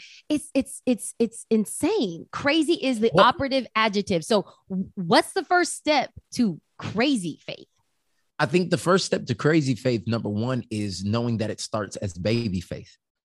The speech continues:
Speaker 2: Like, everybody wants it to be crazy. They want it to be big. They want it to be extravagant. They want it to touch the world.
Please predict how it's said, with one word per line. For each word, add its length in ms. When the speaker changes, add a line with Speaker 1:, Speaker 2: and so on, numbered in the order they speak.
Speaker 2:
Like, 260
everybody 480
wants 240
it 100
to 60
be 140
crazy. 460
They 100
want 180
it 80
to 60
be 140
big. 420
They 80
want 180
it 100
to 80
be 320
extravagant. 680
They 80
want 180
it 60
to 80
touch 340
the 80
world. 480